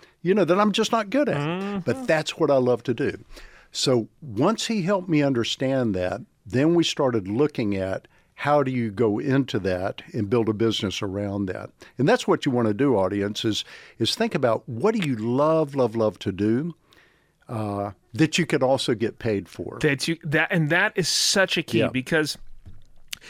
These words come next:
Speaker 2: you know, we're talking to folks, have, wanting them to think of what are the things they really wanna accomplish,
Speaker 1: Mm.
Speaker 2: you know? And yeah, if this is a career change or a new business, it needs to be something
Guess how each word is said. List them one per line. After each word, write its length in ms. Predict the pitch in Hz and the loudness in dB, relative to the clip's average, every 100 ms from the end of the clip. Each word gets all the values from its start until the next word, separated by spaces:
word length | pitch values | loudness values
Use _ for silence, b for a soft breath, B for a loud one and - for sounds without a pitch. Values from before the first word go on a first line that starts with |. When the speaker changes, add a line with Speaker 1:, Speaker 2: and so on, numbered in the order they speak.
| B - | B -2
Speaker 2:
you 80 | 170 | 0
know, 60 | |
we're 120 | 160 | 0
talking 340 | 151 151 151 160 | 0 -2 -2 -4
to 60 | |
folks, 380 | 143 151 143 - - | -2 -2 -2 -6 -10
have, 220 | - 147 | -6 -6
wanting 300 | 143 143 143 | -4 -4 -4
them 140 | 135 131 | -6 -8
to 60 | |
think 220 | 127 139 127 | -8 -8 -8
of 180 | 127 | -8
what 200 | 123 151 202 | -6 -4 -2
are 40 | |
the 140 | 156 | -4
things 260 | 143 151 147 | -4 -6 -4
they 140 | 131 | -4
really 240 | 127 123 120 | -4 -4 -6
wanna 220 | 113 110 | -6 -8
accomplish, 560 | 107 - 104 101 92 85 | -12 -12 -12 -10 -8 -8
Speaker 1:
Mm. 20 | |
Speaker 2:
you 60 | 120 | -6
know? 240 | 117 123 B B B B B B - | -6 -6 B B B B B B -4
And 460 | 139 135 131 127 - b b _ | 0 2 0 -4 -12 b b _
yeah, 200 | 180 220 | 2 2
if 140 | 170 - | 2 2
this 300 | 180 233 214 | 2 2 0
is 120 | 180 | 0
a 60 | 160 | -2
career 640 | - 151 135 139 202 269 | 0 0 2 2 2 0
change 540 | - - 107 113 139 - | -2 -2 -2 -4 -6 -2
or 160 | 139 | 0
a 40 | 135 | 2
new 160 | 139 | 0
business, 520 | 131 147 175 - 127 - | 0 0 -2 -2 -4 -4
it 120 | 147 | -4
needs 380 | 135 147 202 226 | -2 -2 -4 -6
to 60 | 214 | -6
be 140 | 214 | -6
something 520 | 196 185 170 175 160 | -4 -4 -4 -4 -4